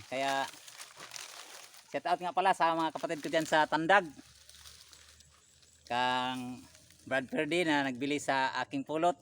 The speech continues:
na isang galon. O, shout out sa inyo, bro. At kay Bro Bong.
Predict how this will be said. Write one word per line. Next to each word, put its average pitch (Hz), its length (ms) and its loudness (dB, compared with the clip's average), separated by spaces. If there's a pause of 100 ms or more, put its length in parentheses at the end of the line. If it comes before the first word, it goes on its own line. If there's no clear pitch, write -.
(100)
na 120 160 -10
isang 131 160 -4
galon. 170 320 4 (960)
O, 110 80 -10
shout 127 240 -2
out 131 80 -10
sa 143 80 -6
inyo, 151 240 -2 (400)
bro. 175 160 4 (800)
At 123 160 -8
kay 139 480 2
Bro 165 160 -4
Bong. 196 320 4